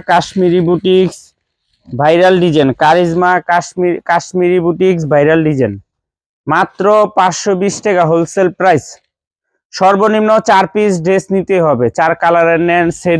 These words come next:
ধরে নেন, যেভাবে নেন, চার পিসের কমে আমরা বিক্রি করি না। এই যে আরেকটা ডিজাইন, এই ডিজাইনটার চারটা কালার, চারোটা কালারই মাশাআল্লাহ অনেক সুন্দর। আপনারা সেট ধরে নিতে পারবেন, চাইলে ভাঙ্গে ভাঙ্গে প্রতিটা কালারের থেকে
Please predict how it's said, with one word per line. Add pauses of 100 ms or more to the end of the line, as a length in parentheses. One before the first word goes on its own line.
ধরে
নেন, (580)
যেভাবে
নেন,
চার
পিসের
কমে
আমরা
বিক্রি
করি
না। (1400)
এই
যে
আরেকটা
ডিজাইন, (380)
এই
ডিজাইনটার
চারটা
কালার, (680)
চারোটা
কালারই
মাশাআল্লাহ
অনেক
সুন্দর। (680)
আপনারা
সেট
ধরে
নিতে
পারবেন, (1600)
চাইলে
ভাঙ্গে
ভাঙ্গে
প্রতিটা
কালারের
থেকে